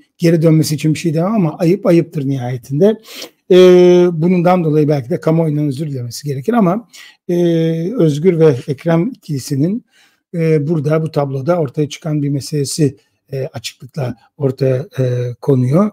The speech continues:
E, o da şu, e, genel başkana yapılan her türlü saygısızlık affedilebilir hale geliyor. Kendi bilecekleri iş, bunu da söyleyelim.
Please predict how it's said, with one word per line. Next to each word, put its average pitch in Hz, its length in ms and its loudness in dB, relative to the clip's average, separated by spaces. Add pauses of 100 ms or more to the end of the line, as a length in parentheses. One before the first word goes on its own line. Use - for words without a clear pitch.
(420)
E, 151 240 2
o 190 200 0
da 160 100 4
şu, 165 440 2 (340)
e, 170 60 4 (680)
genel 160 300 2
başkana 165 320 0
yapılan 156 300 -2
her 180 260 0
türlü 139 320 -4 (160)
saygısızlık 147 720 -2
affedilebilir 156 640 -4
hale 127 260 -6
geliyor. 127 360 -4
Kendi 165 300 0
bilecekleri 139 600 -4
iş, - 220 -10
bunu 160 120 0
da 160 60 -4
söyleyelim. 139 500 -4